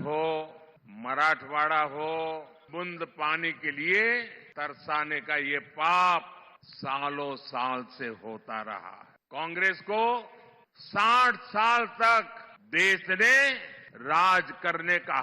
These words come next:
हक दिया। साठ साल में दुनिया के अनेक देश पूरी तरह से बदल गए, लेकिन कांग्रेस किसानों के खेत तक पानी भी नहीं पहुंचा पाई। हर खेत में पानी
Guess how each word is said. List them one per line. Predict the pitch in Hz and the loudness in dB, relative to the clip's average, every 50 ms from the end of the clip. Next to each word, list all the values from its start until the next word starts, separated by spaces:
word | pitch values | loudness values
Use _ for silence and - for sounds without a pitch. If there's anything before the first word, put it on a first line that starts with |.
| - | 0
हक | - 170 196 - 196 190 | 0 -2 -2 0 -4 -8
दिया। | 165 160 165 175 185 185 175 165 - - | -6 -4 -2 0 2 2 2 0 -4 -4
साठ | - 190 214 220 226 220 180 | -2 0 2 2 2 0 -2
साल | - 196 202 214 214 220 | -2 0 0 0 0 0
में | 220 214 202 170 175 | -2 -2 -4 -4 -6
दुनिया | 196 202 208 214 208 208 | -6 -2 0 2 2 2
के | 208 208 196 | 2 2 0
अनेक | 196 196 208 214 214 190 160 151 | 0 2 2 2 2 2 0 2
देश | 190 208 226 233 240 226 202 - - - - | 2 4 6 6 4 4 2 -2 -6 -14 -8
पूरी | - 277 302 320 339 330 330 - - | -4 -2 2 4 2 2 2 0 2
तरह | 269 277 294 320 339 311 254 | 4 6 6 6 4 4 4
से | 320 302 | 2 4
बदल | 285 277 269 269 269 262 | 4 4 4 4 2 2
गए, | 254 247 247 240 220 185 156 135 123 - - - - - - 120 | 4 4 4 4 4 4 2 -2 -6 -14 -20 -20 -20 -20 -10 -4
लेकिन | 139 156 151 - 175 170 165 - - | -4 -4 -2 -4 -6 -6 -6 -10 -4
कांग्रेस | 170 170 185 185 190 208 220 240 247 262 277 269 254 - - - - - - _ _ | -2 -2 -2 0 0 2 4 6 6 6 4 2 0 -2 -12 -20 -20 -20 -20 _ _
किसानों | 160 160 160 - - 175 165 170 170 170 175 170 165 135 | -10 -10 -10 -6 -4 -4 -4 -4 -4 -6 -6 -8 -8 -6
के | - 180 170 156 - - | -4 -4 -4 -4 -6 -14
खेत | - - 160 170 175 170 170 - - | -10 -4 0 0 0 -2 -4 -6 -6
तक | 185 165 - - - | -6 -6 -6 -12 -16
पानी | 160 147 143 151 160 160 165 165 | -10 -6 -4 -4 -4 -4 -6 -6
भी | 151 160 165 156 | -6 -8 -8 -8
नहीं | 147 143 139 131 113 151 170 170 - 156 | -6 -6 -6 -6 -6 -8 -12 -12 -12 -14
पहुंचा | 139 120 127 127 151 131 120 - _ 123 | -14 -14 -14 -12 -12 -12 -12 -12 _ -20
पाई। | 123 120 117 _ _ _ _ _ _ _ _ _ | -20 -20 -20 _ _ _ _ _ _ _ _ _
हर | - 131 143 139 131 - - | -4 -2 -2 -2 -4 -8 -16
खेत | - 131 143 147 151 147 - - 143 | -2 0 2 2 2 0 -2 -10 -4
में | 143 147 143 139 117 - | 0 0 0 0 0 -4
पानी | - 135 135 143 147 147 147 | -2 0 0 0 0 -2 -4